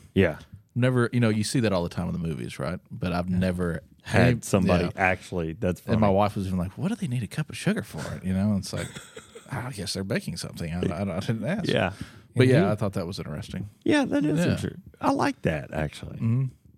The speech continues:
Speaker 2: They had,
Speaker 1: We, we need to get back
Speaker 2: the
Speaker 1: to that.
Speaker 2: other neighbor had beat us to it already, though, by the time I responded to the text.
Speaker 1: Oh, okay.
Speaker 2: But yeah, that was the first time as a homeowner anybody had ever asked me to
Speaker 1: Borrow an ingredient.
Speaker 2: Yeah.
Speaker 1: Yeah.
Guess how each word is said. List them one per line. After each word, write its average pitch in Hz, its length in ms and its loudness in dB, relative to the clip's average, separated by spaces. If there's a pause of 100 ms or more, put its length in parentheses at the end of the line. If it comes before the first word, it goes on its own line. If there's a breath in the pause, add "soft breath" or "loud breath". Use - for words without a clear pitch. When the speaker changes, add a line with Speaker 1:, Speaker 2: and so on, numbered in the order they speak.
Speaker 2:
They 131 160 6
had, - 140 2 (160)
Speaker 1:
We, 131 60 0
we 151 60 2
need 196 180 2
to 190 60 0
get - 140 2
back 135 200 0
Speaker 2:
the 113 100 4
Speaker 1:
to - 60 -4
that. 151 60 4
Speaker 2:
other 127 220 6
neighbor 95 340 2
had 87 140 -4
beat 90 160 0
us 85 140 -6
to - 160 -14
it - 80 -12
already, - 360 -12
though, - 160 -8
by 71 120 -8
the 65 80 -6
time 95 240 -4
I 76 80 -4
responded - 540 -8
to - 100 -14
the - 80 -20
text. - 500 -10
Speaker 1:
Oh, 87 540 4 (280)
okay. 135 360 -2 (200)
Speaker 2:
But 175 120 2
yeah, 135 120 4 (140)
that 113 100 2
was 110 120 0
the - 40 -10
first 117 200 2
time 113 100 0
as 104 100 2
a 92 40 -4
homeowner 95 440 2
anybody 87 360 -2
had 87 100 -4
ever 87 180 -2
asked 98 240 -4
me 98 120 0
to 92 200 -6 (360)
Speaker 1:
Borrow 90 340 6
an 87 80 2
ingredient. 85 600 0
Speaker 2:
Yeah. 92 240 0 (400)
Speaker 1:
Yeah. 80 260 2